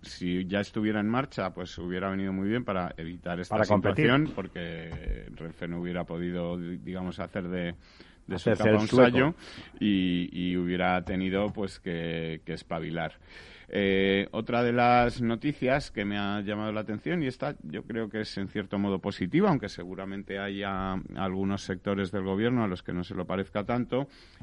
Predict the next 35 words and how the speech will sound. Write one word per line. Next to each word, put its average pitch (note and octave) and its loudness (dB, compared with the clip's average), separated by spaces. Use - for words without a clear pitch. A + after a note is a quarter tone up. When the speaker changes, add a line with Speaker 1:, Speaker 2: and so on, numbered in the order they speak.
Speaker 1:
es G#2 -6
que G#2+ -2
a F#2 0
pesar G2 -4
de G2+ -2
toda G#2+ -4
la G#2+ -2
crisis, A#2 -4
el E2+ -4
precio F#2 -4
de F#2+ 0
la F#2+ -2
vivienda, G2 0
eh, E2 -4
se - -10
mantiene, G2+ -2
incluso E2+ -8
sube F#2+ -2
un F2 -6
cero F2 -6
coma F2 -6
ocho F2 -10
por F2 -10
ciento, G#2+ -6
es - -14
decir, E2+ -6
que D#2+ -8
a - -14
esto - -14
a E2 -6
lo D#2+ -8
que E2 -8
llamamos E2+ -6
el E2+ -6
ladrillo F2 -2